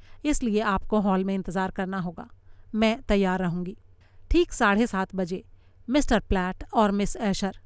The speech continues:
ब्रॉडवे के एक रेस्टोरेंट में बैठे थे। मिस एशर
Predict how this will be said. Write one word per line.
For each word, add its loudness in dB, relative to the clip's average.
ब्रॉडवे 4
के -4
एक -2
रेस्टोरेंट -2
में -4
बैठे -2
थे। -12
मिस 0
एशर 0